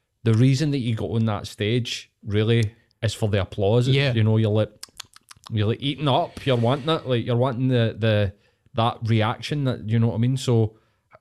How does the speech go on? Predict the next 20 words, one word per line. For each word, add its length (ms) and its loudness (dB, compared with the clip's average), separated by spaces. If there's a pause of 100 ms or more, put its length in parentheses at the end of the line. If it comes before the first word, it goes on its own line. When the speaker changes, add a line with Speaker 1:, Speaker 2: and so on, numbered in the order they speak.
(560)
Speaker 1:
what 140 -2
was 120 -4
it 60 -4
<laughs> 180 -12
like? 380 -12
Speaker 2:
It 80 -2
was 140 4
awful. 440 4 (140)
It 200 0
was 140 2
just 260 -2
awful. 540 2 (360)
'Cause, 220 2
like, 200 2
see, 180 2
when 200 4
you 60 4
do 200 6
something 420 2
so 220 2